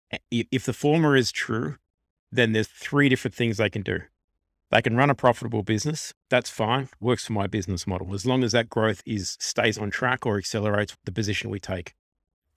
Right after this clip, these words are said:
They can go off and raise venture money. At Tractor, we've had, out of our portfolio, we've had over ten percent go off and raise equity after they've taken out debt afterwards. So it came back to front,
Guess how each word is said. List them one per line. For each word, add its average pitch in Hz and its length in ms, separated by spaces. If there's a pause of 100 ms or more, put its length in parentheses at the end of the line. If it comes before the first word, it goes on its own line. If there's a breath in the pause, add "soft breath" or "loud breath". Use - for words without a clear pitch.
(360)
They 143 120
can 151 100
go 175 120
off 180 120
and 135 100
raise 110 200
venture 110 260
money. 151 340
At 135 140
Tractor, 135 380
we've 113 160
had, 110 320
out 117 140
of 113 100
our 104 80
portfolio, 117 460
we've 110 80
had 120 120
over 113 140
ten 120 280
percent 117 380
go 110 200
off 107 200
and 101 260 (120)
raise 110 480
equity - 320 (180)
after 117 340
they've 113 160
taken 107 300
out 104 140
debt 104 220 (640)
afterwards. 123 480
So 123 120
it 113 80
came 117 340 (500)
back 117 180
to - 60
front, 117 240